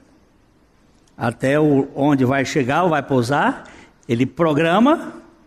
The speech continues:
e o avião faz tudo. Faz tudo. Quando chega a noventa metros, ele diz ao piloto, "Põe as mãos no manche, pega no."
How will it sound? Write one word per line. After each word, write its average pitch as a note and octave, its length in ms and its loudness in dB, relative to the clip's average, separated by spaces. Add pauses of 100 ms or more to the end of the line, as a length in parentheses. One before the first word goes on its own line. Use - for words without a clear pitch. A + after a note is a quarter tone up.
(500)
e C3 60 0
o D3 60 4
avião D3+ 280 2
faz C4 180 0
tudo. D#3 260 0 (1200)
Faz G#3 220 -2
tudo. - 460 -2 (2000)
Quando C4 300 4
chega E3 360 2
a D3 40 2
noventa F#3+ 500 2
metros, A3+ 540 2
ele F#3+ 240 4
diz G3 300 2
ao F#3+ 240 4
piloto, F3+ 600 2 (520)
"Põe E3+ 180 2
as D#3 140 0
mãos E3+ 280 4
no D#3+ 140 4
manche, C3 400 -2
pega D#3 340 -2
no." B2 200 -2